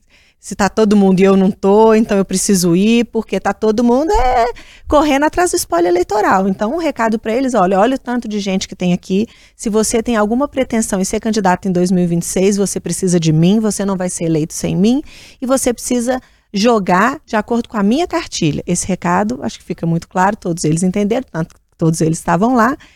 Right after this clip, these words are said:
então não tem, é, discussão sobre isso. Ele quis,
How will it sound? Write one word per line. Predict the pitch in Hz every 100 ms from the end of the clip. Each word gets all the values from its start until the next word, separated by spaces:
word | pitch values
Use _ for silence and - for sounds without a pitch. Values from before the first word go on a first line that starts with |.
| _ -
então | 202 208
não | 226
tem, | 302 202 196 208 226 226
é, | 214 208 202 202 185
discussão | 185 214 226 - 214
sobre | 226 262
isso. | 196 151 - - -
Ele | 320 339
quis, | 311 277 -